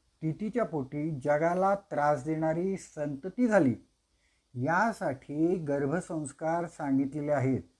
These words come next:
काय खावं, काय वाचावं, काय ऐकावं, काय बोलावं हे सांगितलेलं आहे. गाथा, ज्ञानेश्वरी,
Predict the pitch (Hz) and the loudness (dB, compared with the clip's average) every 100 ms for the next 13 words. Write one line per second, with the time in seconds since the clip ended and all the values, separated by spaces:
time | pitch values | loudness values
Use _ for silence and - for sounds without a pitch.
0 | _ _ _ _ _ 135 190 247 - 127 | _ _ _ _ _ 4 6 4 0 -2
1 | 117 110 110 117 _ 143 170 226 156 - | -2 -2 -4 -10 _ 0 4 4 2 0
2 | 123 113 113 110 - - 160 220 226 135 | -6 -4 -6 -10 -14 -4 2 4 4 2
3 | 123 120 117 113 113 _ _ 165 196 196 | 0 -4 -4 -6 -8 _ _ 0 2 2
4 | 147 123 117 117 110 _ _ - 170 170 | 2 2 0 -4 -8 _ _ -10 -8 -8
5 | 151 123 127 131 135 135 135 120 135 131 | -2 2 4 2 0 -2 0 0 0 0
6 | - _ _ _ 123 147 151 151 - 170 | -2 _ _ _ -4 2 2 2 -2 -2
7 | 175 175 _ - 151 139 139 151 131 165 | -2 -6 _ -12 -4 0 0 -2 -4 -2
8 | 165 185 | -2 -2